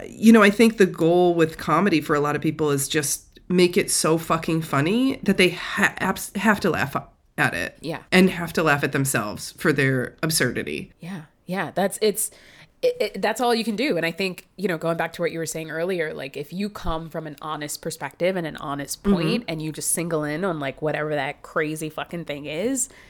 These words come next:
Speaker 2: and you make it funny, then suddenly there's
Speaker 1: Yeah.
Speaker 2: discussion and people are talking about it and they don't remember that it's something that makes them uncomfortable or it's something that, like, they wouldn't
Speaker 1: Yeah.
Speaker 2: wanna talk about otherwise. You know what I mean?
Speaker 1: Yeah. Oh, absolutely. And I think a lot more people are open to having their minds changed than we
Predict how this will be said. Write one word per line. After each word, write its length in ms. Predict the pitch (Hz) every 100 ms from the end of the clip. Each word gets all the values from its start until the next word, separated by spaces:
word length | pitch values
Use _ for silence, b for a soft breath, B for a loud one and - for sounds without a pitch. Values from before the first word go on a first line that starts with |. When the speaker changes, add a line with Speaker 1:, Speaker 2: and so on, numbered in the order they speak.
| b b b b -
Speaker 2:
and 120 | 208
you 100 | 180
make 220 | 175 156 185
it 100 | -
funny, 440 | 165 151 208 262
then 200 | 185 170
suddenly 500 | - 196 185 180 165
there's 220 | 156 156 -
Speaker 1:
Yeah. 60 |
Speaker 2:
discussion 440 | 196 165 160 160 151
and 100 | 147
people 240 | 175 160
are 120 | 151
talking 400 | 151 147 143 175
about 260 | 165 151 139
it 220 | 143 135 B B -
and 120 | 185
they 80 | 180
don't 220 | 180 160
remember 400 | 175 175 165 156
that 140 | 147
it's 120 | 131
something 300 | - 156 165
that 140 | 160 143
makes 220 | 143 -
them 100 | 160
uncomfortable 680 | 139 - 160 156 160 151 143
or 80 | 143
it's 120 | 143
something 420 | - 165 160 156
that, 180 | 147 135
like, 260 | 139 139 - B B -
they 120 | 180
wouldn't 260 | 180 180 196
Speaker 1:
Yeah. 100 | 214
Speaker 2:
wanna 220 | 202 156
talk 260 | 160 147 170
about 300 | 160 143 -
otherwise. 720 | 139 147 127 113 120 135 -
You 100 | 202
know 100 | 196
what 100 | 180
I 80 | 170
mean? 260 | 143 160 165 b - -
Speaker 1:
Yeah. 340 | 233 180 131 135 -
Oh, 100 | 233
absolutely. 540 | 233 - 240 226 170 175
And 80 |
I 60 | 180
think 240 | 190 262
a 20 | 254
lot 260 | 190 185
more 200 | 190 180
people 400 | 170 190 180 165 -
are 180 | 156 151
open 220 | 156 170
to 60 | 147
having 280 | 160 156
their 80 | 151
minds 340 | 143 135 147 -
changed 440 | 175 165 165 -
than 220 | 147 147
we 600 | 143 139 131 131 131 -